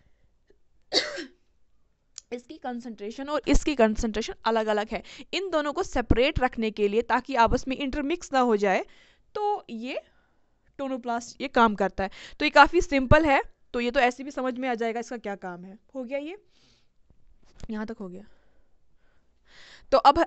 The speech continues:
अभी हमने प्लांट का जो सेल के अंदर जो वैक्यूल है वो पढ़ा। अब मैंने कहा था आपको स्टार्टिंग में कि यूनिसेलुलर ऑर्गेनिज्म भी प्रेजेंट होता है।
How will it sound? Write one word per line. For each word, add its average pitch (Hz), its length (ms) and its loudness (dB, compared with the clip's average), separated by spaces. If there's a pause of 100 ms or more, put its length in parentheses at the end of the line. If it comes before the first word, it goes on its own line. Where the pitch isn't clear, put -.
अभी 262 300 8
हमने 285 340 -2
प्लांट 226 460 2
का 247 140 0
जो 254 220 4
सेल 233 260 4
के 233 140 -2
अंदर 226 200 2
जो 247 120 2
वैक्यूल 220 400 2
है 269 120 2
वो 240 160 4
पढ़ा। 254 220 4
अब 269 260 2
मैंने 269 180 2
कहा 254 200 0
था 240 120 0
आपको 220 180 -2
स्टार्टिंग 208 360 -2
में 247 160 -6 (340)
कि 320 260 2
यूनिसेलुलर 262 760 2
ऑर्गेनिज्म 220 480 0
भी 311 80 -4
प्रेजेंट 220 360 0
होता 208 220 -4
है। 202 220 -8